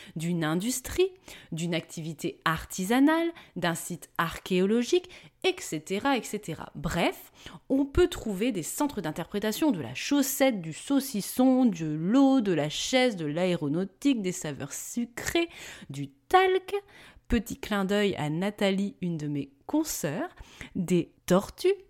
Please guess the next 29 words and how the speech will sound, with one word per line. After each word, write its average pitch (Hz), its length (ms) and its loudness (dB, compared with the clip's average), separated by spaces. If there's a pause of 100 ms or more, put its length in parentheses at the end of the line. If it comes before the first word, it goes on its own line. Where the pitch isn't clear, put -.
(100)
des 165 140 -2
peintres - 440 2
impressionnistes 180 1160 0 (320)
aussi. - 540 2 (640)
Et 302 240 2 (260)
la 220 240 0 (200)
pensée 302 720 4 (140)
à 175 120 4
l'histoire 175 840 -4
de 185 100 4
la 180 140 4
valorisation 208 720 2
du 196 100 -4
patrimoine 170 480 -2
avec 151 200 -4
Malraux 180 340 0
et 196 40 -2
compagnie, 143 460 -2
à 160 60 0
cette 277 240 0
notion 277 340 6
d'élargissement 294 1000 2
des 226 120 2
patrimoines 185 640 -4
matériels 220 640 0
et 165 60 0
immatériels 190 640 -2 (460)
à 349 180 2
valoriser 180 800 -2